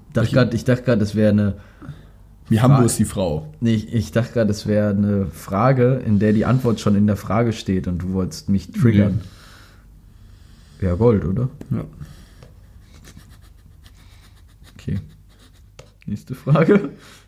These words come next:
Speaker 2: Ähm, mit, mit welchem Thema gewannen die Forscher den diesjährigen Physiknobelpreis?
Speaker 1: Hm.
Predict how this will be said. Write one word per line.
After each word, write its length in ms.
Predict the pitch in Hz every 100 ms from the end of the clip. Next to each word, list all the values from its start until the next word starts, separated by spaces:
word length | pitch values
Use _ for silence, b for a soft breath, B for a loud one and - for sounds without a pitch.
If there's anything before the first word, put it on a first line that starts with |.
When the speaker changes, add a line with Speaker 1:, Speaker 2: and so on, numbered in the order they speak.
| b b b b b _ _ -
Speaker 2:
Ähm, 480 | 131 117 113 113 - - -
mit, 280 | 131 131 -
mit 340 | 123 127 - 120
welchem 280 | 147 160
Thema 260 | 151 220 147
gewannen 260 | 113 113 127
die 80 |
Forscher 380 | - 139 151 127
den 100 | 113
diesjährigen 540 | 110 147 143 135 127 127
Physiknobelpreis? 1080 | 127 143 - 101 87 85 78 76 78 - b b b b b b b b b b _ _ _ _ _ _ _ _ _ _ _ _ _ _ _ _ - _ _ _ _ _ _ _ - _ _ _ _ _ _ _ -
Speaker 1:
Hm. 580 | - 101 101 101 143 101